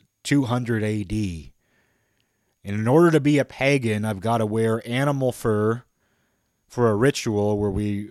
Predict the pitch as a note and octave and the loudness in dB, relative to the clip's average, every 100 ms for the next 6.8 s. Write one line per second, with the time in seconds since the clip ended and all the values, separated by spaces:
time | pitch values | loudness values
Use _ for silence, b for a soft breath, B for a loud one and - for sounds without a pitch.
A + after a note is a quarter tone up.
0 | - F#2+ A#2 C3 C3 A#2+ - C3 C3+ B2+ | -14 0 4 4 2 -4 -4 -2 0 0
1 | G#2+ G#2 G2+ G#2+ G#2 F#2 E2 C3 C3+ - | 0 0 -2 -4 -4 -4 0 2 4 0
2 | - G2+ G2 G#2 A2+ - _ _ _ _ | -4 -4 -2 -4 -8 -16 _ _ _ _
3 | _ _ _ _ _ _ _ _ _ _ | _ _ _ _ _ _ _ _ _ _
4 | _ _ _ G2+ G2 - - A#2+ A#2+ A#2 | _ _ _ -8 -6 -6 -2 2 2 2
5 | G2+ C#3+ C3+ A2+ G#2+ A2 A2 G#2+ G#2 G2+ | 0 0 2 0 0 0 -2 -2 -2 -2
6 | G#2 B2 B2 G#2 G2+ G#2 G2+ | 2 4 4 2 -4 -4 -8